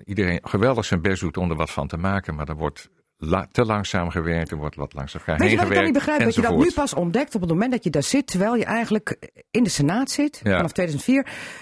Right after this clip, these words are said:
Speaker 2: be-, aan politieke touwtjes trekt en dat je daar nu pas achter komt.
Speaker 1: Nee, dat is niet zo dat je aan
Speaker 2: Oh.
Speaker 1: politieke touwtjes trekt in de Senaat, want je zit in de luwte en op afstand, je
Speaker 2: Klopt.
Speaker 1: beoordeelt wetten.
Speaker 2: Maar jullie gaan
Speaker 1: Ja,
Speaker 2: toch
Speaker 1: je
Speaker 2: over de
Speaker 1: volgt
Speaker 2: nieuwe, nieuwe gaswinningswet?
Speaker 1: Eh, mini-, ja, de minimalisering
Speaker 2: Nee,
Speaker 1: van de gaswinning,
Speaker 2: ja.
Speaker 1: dat wel.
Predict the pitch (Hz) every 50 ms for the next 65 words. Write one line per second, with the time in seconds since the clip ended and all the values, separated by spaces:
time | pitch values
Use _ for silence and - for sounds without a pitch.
0 | - - _ _ - - - - - - 190 - - - 262 - 254 233 208 151
1 | - 185 - - - 262 285 302 277 - 240 - 285 294 - - - 269 285 302
2 | 294 285 226 294 285 285 320 330 - 320 285 - - 320 - - - - - 175
3 | 151 135 113 117 113 117 117 113 113 113 - 120 - 117 107 - - 98 92 92
4 | 87 - 98 127 180 123 98 87 85 - 87 - 87 - 92 80 82 80 - -
5 | - - 82 73 - 82 76 71 - - 76 71 76 - 98 92 82 80 - 85
6 | 71 - 82 76 76 78 82 98 98 90 - 85 82 78 - - 87 90 - -
7 | 92 85 - 85 69 87 80 - 143 - 80 78 76 71 80 92 110 - 120 120
8 | - 214 226 226 208 - - - - - 196 196 226 214 - 233 240 240 262 262
9 | 262 262 262 262 262 254 247 240 - 240 247 262 262 254 247 247 247 240 240 240
10 | - 294 302 - - 208 160 135 123 - 101 82 - - - - - - 117 107
11 | 107 107 104 107 107 107 107 117 110 120 135 131 107 95 92 98 110 104 98 98
12 | 95 92 95 104 - 95 92 90 92 90 87 - 104 110 - - 98 - 285 247
13 | 139 123 110 98 - - 80 82 95 127